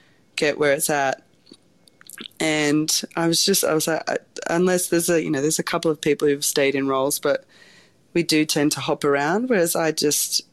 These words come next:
I think, you know, maybe th-, my owners knew that, that I just, 'cause I had ownership of the list from the get-go, that it's almost, for me to kind of leave it, it'll be really, if I ever do, <laughs> I'll probably be there in twenty years. <laughs>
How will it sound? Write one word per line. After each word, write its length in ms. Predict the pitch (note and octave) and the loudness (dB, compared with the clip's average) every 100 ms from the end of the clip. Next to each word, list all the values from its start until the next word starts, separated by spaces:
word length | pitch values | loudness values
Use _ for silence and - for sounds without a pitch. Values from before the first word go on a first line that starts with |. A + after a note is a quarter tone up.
| D#3+ | -4
I 80 | |
think, 400 | F3 G#3 F3+ - | 0 0 0 0
you 80 | D#3 | 0
know, 240 | C3 B2+ C#3 | 0 -2 -4
maybe 400 | F3 E3+ E3 D3 | 0 2 2 0
th-, 100 | C#3+ | -2
my 240 | D3+ C#3 C#3 | -2 0 2
owners 340 | C#3 C#3 - | 2 0 0
knew 200 | C#3 C3+ | 0 0
that, 200 | - - _ _ - | -2 -6 _ _ -2
that 220 | D3+ - | 0 0
I 80 | C#3+ | 0
just, 320 | D3 C#3 - | 0 0 0
'cause 140 | D#3+ | -2
I 80 | D#3 | 0
had 140 | D3+ - | 0 0
ownership 400 | D3+ D3+ C#3+ D3 | 0 0 0 0
of 100 | D3+ | -2
the 80 | D3 | 0
list 300 | C#3 C#3+ - | 0 0 -2
from 160 | D3+ C#3 | 0 0
the 100 | C#3 | -2
get-go, 560 | - C3 - B2 B2 C#3 _ - _ _ _ _ _ - | -2 -2 0 0 0 -4 _ -20 _ _ _ _ _ -2
that 120 | C#3+ | 0
it's 220 | C#3 - | 0 -2
almost, 760 | - E3 D#3 C#3+ C#3+ - - - | 0 2 2 2 -2 -2 -6 -10
for 140 | - D#3+ | -2 2
me 180 | D#3 D3+ | 2 0
to 140 | - | -2
kind 180 | D#3+ C#3+ | -2 -2
of 120 | C#3 | 0
leave 320 | C3+ C#3+ C#3+ | 2 2 2
it, 200 | B2+ - _ _ | 0 0 _ _
it'll 160 | C#3+ C3+ | -2 0
be 160 | C#3 C3 | 0 2
really, 440 | C3+ C3 B2 - | 2 2 0 -4
if 180 | D3+ - | -6 -4
I 60 | B2 | -2
ever 260 | C#3+ D3 | -2 -2
do, 300 | C#3 - C3+ E3+ - - | -2 -2 -2 -4 -12 -20
<laughs> 260 | - - - | -20 -12 -4
I'll 200 | F3 A#3 | 0 0
probably 440 | - A3 - G3+ | 2 0 0 -2
be 60 | - | 0
there 140 | F#3 G#3 | 0 2
in 120 | G3+ | 0
twenty 420 | - A3 G3 F#3+ | 2 2 2 2
years. 540 | F3+ F3 A3+ E4 - - - - - | 2 2 2 0 -2 -2 0 0 0
<laughs> 920 | C#4 D4+ - B3+ - D4 D4 - C4 | 0 0 0 -2 -2 -2 0 2 0